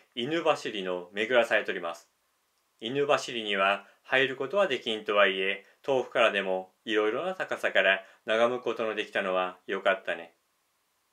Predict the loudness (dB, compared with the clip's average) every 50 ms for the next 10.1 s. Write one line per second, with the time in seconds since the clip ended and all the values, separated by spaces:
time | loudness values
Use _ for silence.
0 | _ -8 -2 2 4 6 6 8 6 6 4 2 0 0 2 2 4 4 2 2
1 | -2 -8 _ _ _ _ -4 0 0 0 2 2 0 -2 -2 -2 -4 -2 -2 -2
2 | 0 0 0 0 0 -2 -6 -10 -12 -10 -8 -8 -8 -6 -2 -2 -2 -2 -4 -8
3 | -12 -10 -8 -2 2 2 2 2 2 -2 -4 -8 -8 -8 -8 -6 -4 -2 0 0
4 | 0 0 -2 -4 -10 -20 -20 _ _ -14 -12 -6 -2 0 0 0 0 -2 -4 -4
5 | -4 -2 -2 -4 -2 -2 -4 -6 -4 -2 0 0 0 0 -2 -6 _ _ _ _
6 | -6 -6 -2 0 2 2 0 0 -4 -10 -10 -8 -8 -6 -4 0 0 0 0 0
7 | -2 -4 -4 -4 -6 -10 -16 -20 -20 _ -8 -6 -4 -2 -2 -2 -2 -4 -4 -4
8 | -6 -4 0 0 0 0 -2 -4 -6 -4 -4 -4 -4 -4 -6 -8 -8 -6 -6 -6
9 | -6 -6 -8 -8 -10 -10 -12 -12 -12 -10 -8 -6 -6 -6 -6 -2 -2 0 0 0
10 | -2